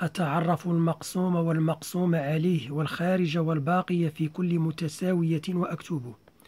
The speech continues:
إذن هذه المتساوية الإقليدية، نبحث عن المقسوم والمقسوم عليه والخارج والباقي،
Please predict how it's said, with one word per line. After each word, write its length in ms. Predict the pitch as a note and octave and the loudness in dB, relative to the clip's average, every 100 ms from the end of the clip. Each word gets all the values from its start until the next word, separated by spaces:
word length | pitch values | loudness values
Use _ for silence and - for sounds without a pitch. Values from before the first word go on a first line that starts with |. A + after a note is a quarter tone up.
| - - - - - _ - | -20 -20 -20 -20 -20 _ -10
إذن 220 | C#3+ E3 | -2 2
هذه 180 | D#3 D3+ | 2 2
المتساوية 720 | E3 D#3+ E3+ D3+ - D#3+ F3 | 2 2 0 -4 -2 0 2
الإقليدية، 680 | F#3+ E3+ F3 F3+ D#3+ C#3 G#2+ - _ - | 0 -2 2 2 4 0 -2 -14 _ -2
نبحث 380 | F3 - E3+ D#3 | -2 -2 -6 -4
عن 120 | D3+ | 0
المقسوم 760 | D#3+ D3+ D3 - F3 F3+ F#3+ - - | 2 2 0 -4 -2 0 0 -4 -8
والمقسوم 640 | D#3+ D#3 D#3 D3+ - E3 C3+ | -4 0 0 -2 -4 -2 -2
عليه 320 | D3 E3 F3+ | -2 0 0
والخارج 680 | D#3 D3+ - F3 F#3+ F3 D#3 | 0 -4 -4 -2 0 -2 -2
والباقي، 500 | D#3 C#3 C3 - | -4 -4 -6 -8